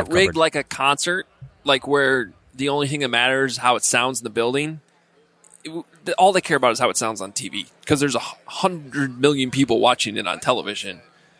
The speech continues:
Speaker 2: Um, I mean, there's only, what, seventy thousand in the stadium? So,
Speaker 1: Yeah.
Speaker 2: um,
Speaker 1: Oh, actually, I, I wanna correct myself. I do remember the Katy Perry one because I covered that Super Bowl.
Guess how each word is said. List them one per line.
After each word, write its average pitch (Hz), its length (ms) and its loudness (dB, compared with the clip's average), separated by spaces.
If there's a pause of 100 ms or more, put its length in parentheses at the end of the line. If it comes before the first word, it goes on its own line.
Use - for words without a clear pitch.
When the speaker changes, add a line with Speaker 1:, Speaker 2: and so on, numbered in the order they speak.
(320)
Speaker 2:
Um, 110 480 2 (560)
I - 40 -16
mean, 135 80 -6
there's 131 120 0
only, 123 320 2 (120)
what, 117 220 0
seventy 123 300 0
thousand 120 440 0
in 113 60 -8
the 98 60 -8
stadium? 120 440 -4 (260)
So, 110 420 -2 (540)
Speaker 1:
Yeah. 101 180 -2 (140)
Speaker 2:
um, 151 60 4
Speaker 1:
Oh, 247 140 6
actually, 226 440 -2 (760)
I, 143 100 6 (100)
I 151 80 6
wanna 151 180 4
correct - 240 2
myself. 98 380 -2
I 123 120 4
do 143 200 4
remember 135 460 6
the 117 100 2
Katy 127 320 2
Perry 156 380 2
one 80 300 -6
because 104 320 -2
I 104 80 2
covered 113 280 2
that 127 180 2
Super 90 280 -2
Bowl. 69 260 -10